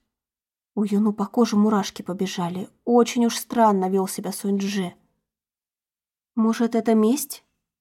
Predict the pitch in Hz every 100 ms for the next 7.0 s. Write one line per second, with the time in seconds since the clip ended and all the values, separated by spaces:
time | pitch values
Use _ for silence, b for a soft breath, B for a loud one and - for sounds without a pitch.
0 | _ - 214 214 - - 277 285 226 226
1 | 247 220 208 208 247 269 240 240 220 208
2 | 208 196 196 226 226 254 233 226 208 226
3 | 269 302 247 175 - _ _ _ _ _
4 | _ - 196 196 196 202 233 - 214 214
5 | 202 196 214 - 190 185 185 190 - 202
6 | 202 156 151 156 160 196 226 - 160